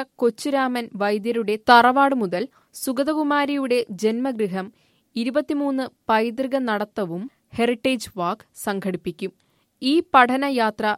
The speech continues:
സാംസ്കാരിക പഠന ഗവേഷകനായ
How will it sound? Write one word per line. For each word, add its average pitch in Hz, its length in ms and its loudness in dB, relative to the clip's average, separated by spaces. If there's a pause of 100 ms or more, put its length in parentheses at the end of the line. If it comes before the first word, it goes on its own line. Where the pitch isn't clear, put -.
സാംസ്കാരിക 240 720 0 (100)
പഠന 220 360 -2 (320)
ഗവേഷകനായ 214 920 -2